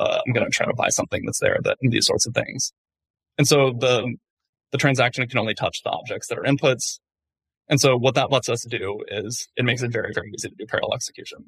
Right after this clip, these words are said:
uh, much like Solana with, uh, input accounts. Like, you know exactly what's gonna be touched. You can have a scheduler that farms out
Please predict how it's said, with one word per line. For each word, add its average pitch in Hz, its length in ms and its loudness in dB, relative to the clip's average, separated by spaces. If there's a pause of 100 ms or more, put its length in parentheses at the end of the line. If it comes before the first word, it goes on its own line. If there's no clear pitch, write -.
(100)
uh, 135 160 2
much 147 200 2
like 127 120 4
Solana - 360 -6
with, - 180 -12
uh, 92 60 -6 (520)
input 120 220 0
accounts. - 420 -6
Like, - 140 -10 (400)
you 127 100 -2
know 110 100 2
exactly - 320 -4
what's 107 140 -2
gonna 113 100 2
be 123 80 -2
touched. - 480 0 (160)
You 123 140 -10
can 123 80 0
have 107 100 -2
a - 20 4
scheduler - 560 0
that - 140 -8
farms - 340 -2
out - 220 0